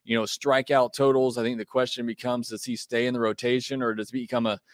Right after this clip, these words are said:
a dominant back-end reliever? I think that's kind of where he is right now, and I think that's the type of upside he has to where,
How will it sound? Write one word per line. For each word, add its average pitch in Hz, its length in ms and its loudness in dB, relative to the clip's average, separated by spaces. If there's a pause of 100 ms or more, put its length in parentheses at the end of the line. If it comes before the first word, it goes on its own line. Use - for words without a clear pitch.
(140)
a 120 100 2
dominant 110 540 2
back-end 117 400 2
reliever? 107 520 2
I 110 120 4
think 123 220 -4
that's 117 320 2 (400)
kind 143 240 2
of 135 80 0
where 131 400 2 (160)
he 117 300 2
is 165 240 4
right 104 220 2
now, 98 220 0
and 101 80 -2
I 104 80 0
think 127 180 -2
that's 113 160 2
the 104 80 -10
type 120 220 0
of 101 120 -6
upside 117 420 0
he 110 140 -4
has 110 460 0
to 113 140 -2
where, 110 440 2